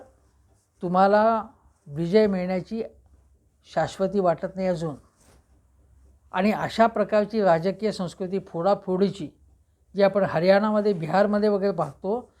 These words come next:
ती महाराष्ट्रात फोफावली आहे, ती तुमच्यामुळे फोफावली आहे. याच्यामुळे अशा पद्धतीने अन्य पक्ष फोडून पक्ष स्वतःचा वाढवायचा,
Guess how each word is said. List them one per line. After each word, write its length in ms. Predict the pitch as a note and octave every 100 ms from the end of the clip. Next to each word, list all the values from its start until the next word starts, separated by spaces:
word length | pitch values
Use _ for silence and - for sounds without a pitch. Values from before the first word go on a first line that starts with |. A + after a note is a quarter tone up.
| _ _ G#3
ती 80 | G3+
महाराष्ट्रात 680 | E3 D#3+ G3+ G3+ - G#3 G#3
फोफावली 480 | - E3 F#3+ A3 A3
आहे, 240 | F3 D3 F3 _ _ _ _ _
ती 80 | G#3 G3+ F3+
तुमच्यामुळे 600 | E3 D#3 G3+ F#3+ F#3+ G3
फोफावली 540 | F3 D#3+ E3+ E3 D#3
आहे. 220 | C#3+ - _ _ _ _ _ _ _ _ _
याच्यामुळे 500 | F3+ F#3 - A3+ A#3
अशा 220 | G3+ - A3
पद्धतीने 640 | A3 F3 G3 G3 G#3+ A3 - _
अन्य 240 | - A3 C#4
पक्ष 280 | A#3+ - G#3+ D#3
फोडून 340 | E3+ E3+ C#3+ - _ _ _ _ _ _ -
पक्ष 220 | - A3+
स्वतःचा 480 | G#3 F#3+ E3+ G3+ G#3
वाढवायचा, 540 | F3+ D#3 D#3+ E3 D3+